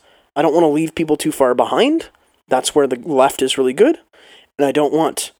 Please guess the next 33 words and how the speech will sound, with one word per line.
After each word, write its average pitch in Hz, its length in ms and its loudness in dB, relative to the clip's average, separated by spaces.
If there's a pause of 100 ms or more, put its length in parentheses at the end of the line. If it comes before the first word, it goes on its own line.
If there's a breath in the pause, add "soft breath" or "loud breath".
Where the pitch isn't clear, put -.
(460)
I - 80 -8
don't 147 260 0
want 160 300 -2
people 156 320 -2
to 160 100 -4
go 139 260 2 (380 loud breath)
absolutely 156 460 0
stupid 160 680 -2
with 151 140 0
every 147 260 2
other 139 160 2
policy. 185 640 0 (400 soft breath)
And 180 100 -6
that's 233 200 -2
where 277 80 0
the 294 80 0
right 254 240 -2
gets, - 260 -4 (220 loud breath)
'cause 214 220 2 (440)
largely, 165 500 2
and 185 140 4
again, 180 320 2 (160)
this 110 220 2
is 175 60 -2
where 185 120 4
the 180 80 4
right 139 220 2
has 143 160 -4
failed 139 280 0
for 147 80 -2
a 147 60 4
long 139 220 0
time. 156 240 -2